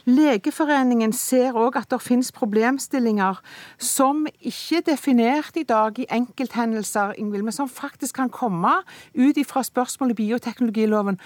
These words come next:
Da er spørsmålet, hva slags, eh, hva slags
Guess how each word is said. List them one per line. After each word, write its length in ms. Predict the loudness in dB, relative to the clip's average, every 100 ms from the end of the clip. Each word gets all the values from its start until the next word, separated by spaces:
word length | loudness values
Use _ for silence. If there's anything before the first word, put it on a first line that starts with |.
| -14 _ 2
Da 160 | 4
er 160 | 4 0
spørsmålet, 720 | -4 -2 -2 -2 0 4 2 0 -14 -20
hva 180 | -2 0 0
slags, 640 | -4 -2 0 0 -4 -12 -12 -10 -2
eh, 280 | 2 4 2 -2 _ -6
hva 160 | -4 0
slags 320 | 0 -2